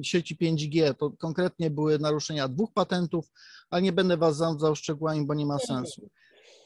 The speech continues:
Natomiast ciekawsze są ewentualnie konsekwencje tego na rynkach europejskich, dlatego że podejrzewam, że jeżeli pozew trafił do Niemiec, to pozew trafił również do innych krajów europejskich, gdzie patenty Nokii są chronione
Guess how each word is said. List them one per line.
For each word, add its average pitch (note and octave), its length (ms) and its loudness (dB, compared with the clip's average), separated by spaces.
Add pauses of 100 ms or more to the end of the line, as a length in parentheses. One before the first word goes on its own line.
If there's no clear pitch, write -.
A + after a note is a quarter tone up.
Natomiast F3 600 4
ciekawsze A#3 480 2
są G#3+ 200 -2
ewentualnie G3 680 2
konsekwencje G3 840 0
tego D3 320 -4
na C#3+ 560 0
rynkach E3 340 -4
europejskich, D#3 760 0
dlatego D#3+ 400 0
że E3 80 2
podejrzewam, E3 600 0
że D#3+ 100 0
jeżeli D#3 340 0
pozew E3 340 -2
trafił D#3+ 340 -2
do D#3 120 0
Niemiec, D3 320 -2
to D3+ 120 -6
pozew D#3+ 320 -4
trafił D#3+ 300 0
również D#3 280 0
do E3 180 0
innych F#3+ 300 4
krajów C#3 300 2
europejskich, C#3 800 -2
gdzie C#3 300 2 (440)
patenty D#3+ 480 4
Nokii D3+ 280 2
są D#3+ 200 2
chronione D3 580 2